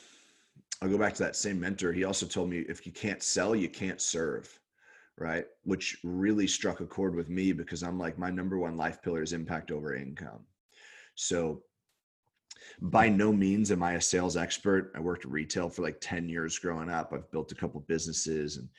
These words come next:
and I've sold ideas, right? But I've never been in a hardcore sales role. So I would,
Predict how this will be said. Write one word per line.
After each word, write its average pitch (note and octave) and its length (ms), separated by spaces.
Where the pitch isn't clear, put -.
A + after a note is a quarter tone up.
and F2 120
I've E2+ 120
sold G2+ 280
ideas, E2 680
right? D#2+ 180
But F2+ 100
I've F2+ 100
never F#2+ 220
been F#2+ 140
in F2+ 120
a E2+ 60
hardcore F2+ 600
sales E2+ 520
role. D2+ 440
So - 160
I F2+ 100
would, F#2 320